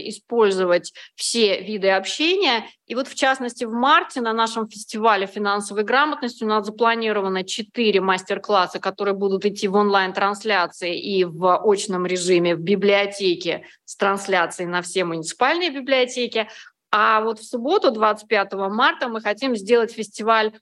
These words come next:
очного общения, где, а, сертифицированные финансовые консультанты, а, встретятся, так что называется, лицом к лицу,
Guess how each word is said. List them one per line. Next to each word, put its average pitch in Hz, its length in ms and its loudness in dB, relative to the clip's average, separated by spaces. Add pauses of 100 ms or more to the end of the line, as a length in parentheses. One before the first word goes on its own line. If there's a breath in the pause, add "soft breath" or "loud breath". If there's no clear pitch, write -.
(120)
очного 180 680 2
общения, 269 680 -2 (180 loud breath)
где, 208 420 2 (180)
а, 190 320 0
сертифицированные 208 1000 0
финансовые 190 600 -2
консультанты, 240 960 0 (360 loud breath)
а, 180 220 2
встретятся, 262 1120 0 (120)
так 190 160 -12
что 240 120 -4
называется, 208 440 0
лицом 220 580 2
к - 80 -12
лицу, 277 640 2